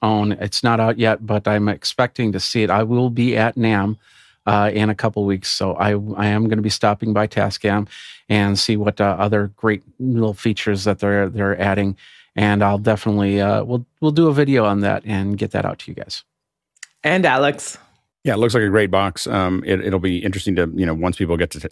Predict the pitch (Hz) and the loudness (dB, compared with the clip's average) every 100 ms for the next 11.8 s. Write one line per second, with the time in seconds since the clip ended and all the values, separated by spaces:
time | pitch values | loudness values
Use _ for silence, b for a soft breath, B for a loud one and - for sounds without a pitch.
0 | - 87 - 85 - 87 - 78 73 80 | -6 -4 -4 -4 -4 -4 -2 -2 -4 -4
1 | - 95 104 98 85 - 82 73 76 - | -4 -2 -2 -2 -2 -4 -6 -6 -6 -14
2 | _ - - - - 87 80 80 76 - | _ -16 -16 -20 -6 -4 -2 -4 -6 -6
3 | 90 78 - 87 82 85 82 80 76 76 | -6 -6 -6 -4 0 -2 -2 -4 -2 -4
4 | 73 85 78 76 - 80 76 73 71 - | -4 -6 -6 -6 -6 -8 -4 -6 -6 -8
5 | 78 - 73 73 76 71 73 B B B | -8 -6 -6 -6 -4 -4 -6 B B B
6 | B - 80 76 - 135 - 78 82 71 | B -4 -2 0 0 0 0 -2 -2 -4
7 | - 71 67 - 71 67 71 65 - - | -2 -4 -4 -4 -6 -4 -4 -6 -6 -8
8 | 67 - - - 123 - 107 - 98 90 | -6 -8 -6 -4 -4 -2 -4 -2 -4 -2
9 | 98 85 80 - 98 85 85 78 80 95 | -2 0 -2 -4 -4 -2 0 0 0 -2
10 | - - 78 73 82 80 73 69 73 73 | -6 -4 -2 -2 -2 -2 0 -2 -4 -6
11 | 69 67 - 71 62 73 85 | -8 -10 -10 -10 -10 -14 -18